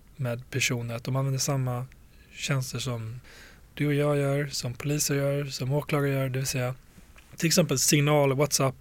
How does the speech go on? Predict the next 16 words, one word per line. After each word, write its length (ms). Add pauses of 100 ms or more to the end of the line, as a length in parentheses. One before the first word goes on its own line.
och 200
så 140
vidare. 200 (580)
För 200
att 280
det 220
blir, 420 (760)
alltså 180
det 80
är 40
många 220
fler 280
som 200
använder 360
de 300 (120)
tjänsterna 580